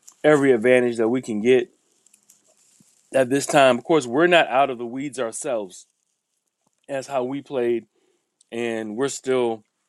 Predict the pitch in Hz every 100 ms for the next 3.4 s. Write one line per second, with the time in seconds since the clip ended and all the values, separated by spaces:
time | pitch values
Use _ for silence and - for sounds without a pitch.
0 | _ _ _ _ _ _ _ _ _ 117
1 | 131 110 127 117 113 113 - 127 117 -
2 | 101 107 - - _ - - 117 123 -
3 | 117 101 92